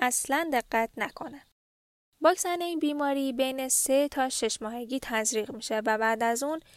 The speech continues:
سالی یک بار باید تکرار بشه. هاری توی سگ‌ها دو شکل آرام یا فلجی و خشمگین داره. توی اون مراحل اولیهٔ ابتلا به ویروس،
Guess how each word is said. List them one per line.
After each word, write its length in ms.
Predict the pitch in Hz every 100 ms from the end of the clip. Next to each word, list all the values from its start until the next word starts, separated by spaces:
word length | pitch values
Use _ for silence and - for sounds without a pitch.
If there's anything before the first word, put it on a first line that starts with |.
| - -
سالی 360 | - 269 220
یک 300 | 214 302 -
بار 200 | 339 320
باید 300 | 262 240 240
تکرار 440 | - 226 - 220 233
بشه. 380 | 233 - 202 - _ _ _ _ _
هاری 360 | - 320 339 349
توی 220 | 339 330
سگ‌ها 480 | - 220 226 254 269
دو 140 | 285
شکل 380 | - 226 254 226 -
آرام 440 | 233 226 247 226
یا 120 | 214
فلجی 800 | - 220 220 220 220 285 311 339 - - - 320
و 100 | 339
خشمگین 680 | - 233 233 - 214 214 214
داره. 300 | 226 240 262 - - _ _ _ -
توی 140 | 392
اون 180 | 403 381
مراحل 640 | 311 277 247 269 269 285 -
اولیهٔ 640 | 247 226 226 220 240 269 -
ابتلا 420 | 226 - 220 208
به 160 | 208 220
ویروس، 540 | 220 220 254 320 -